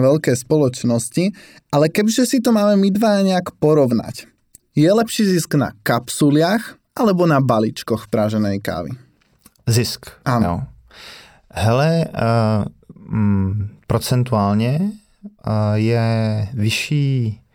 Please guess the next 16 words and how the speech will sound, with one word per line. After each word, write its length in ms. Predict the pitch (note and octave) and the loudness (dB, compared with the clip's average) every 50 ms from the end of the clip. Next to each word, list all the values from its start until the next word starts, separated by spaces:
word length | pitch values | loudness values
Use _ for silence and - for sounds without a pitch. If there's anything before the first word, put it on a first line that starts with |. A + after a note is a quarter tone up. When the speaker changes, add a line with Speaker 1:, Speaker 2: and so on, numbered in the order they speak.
| _ _ _ _ _ _ _ _ _ - | _ _ _ _ _ _ _ _ _ -4
Speaker 2:
u, 260 | A2 G#2+ G#2+ G#2 F#2+ - - - _ - _ _ _ _ - - | 0 0 2 0 0 -2 -6 -14 _ -20 _ _ _ _ -8 -6
eh, 40 | F#2 F2 F2 F2+ G2+ B2 C3 - - | -4 -4 -4 -4 -4 -6 -8 -8 -8
zrnkový 600 | - G2 G2+ G2 G2 F#2 G2+ G2 A2 C3 D#3 F#3 G3 | -6 -2 0 0 0 0 0 0 0 0 -2 -2 -4
kávy, 400 | - B2 A#2+ B2 B2 A#2+ C#3+ F3 G#3+ G#3+ - _ _ - - - _ _ - | -4 -4 -2 -2 -2 -2 -4 -4 -6 -8 -12 _ _ -20 -20 -20 _ _ -6
ale 140 | A2 G#2+ - | -4 -4 -2
absolutně 880 | A2 G#2+ - - - C3 B2 A#2+ A#2+ A#2+ - - B2+ A#2+ A#2 A2+ A#2 B2+ | -4 -4 -6 -6 -4 -2 0 0 -2 -4 -4 -4 -2 -2 -2 -2 -2 -2
vlastně 300 | A#2+ G#2+ - - - A2+ | -2 -4 -4 -4 -2 0
na 260 | A2 G#2 G2+ G2 G2 - | 0 0 0 -2 -4 -2
jeden 340 | - G#2 G2+ G2+ A2+ A#2+ A2+ | -2 0 0 2 2 2 2
nápoj 680 | G#2+ G2 F#2 F#2+ - - - A2 A#2+ C#3 C#3+ C#3+ C#3+ - - | 2 2 0 0 0 0 0 0 0 0 0 -2 -2 -4 -4
je, 480 | A2+ A2 G#2+ G#2+ G#2 G#2+ G#2+ G#2 A2 - | -2 -2 -2 -2 -2 -2 -2 -2 -4 -4
eh, 300 | - G#2 G#2 G2+ G#2 G#2 | -4 -4 -4 -2 -2 -2
vyšší 600 | G#2 G2+ - - - - A2 G#2 G#2 G2+ G#2 - _ _ _ _ _ _ _ _ _ _ _ _ - | -2 -2 -4 -6 -6 -4 -2 0 0 -2 -2 -6 _ _ _ _ _ _ _ _ _ _ _ _ -4
u 300 | G#2 G2 F#2 F2+ F2+ F#2 - - | -2 -2 0 -2 -4 -6 -8 -8
kapsle. 360 | - - - - - - - - - _ _ _ _ _ _ _ | -8 -8 -8 -8 -12 -14 -16 -20 -20 _ _ _ _ _ _ _
Ale 400 | - G#2 G#2+ A2 A2 A2 A2 G#2+ | 0 2 2 4 4 2 0 -2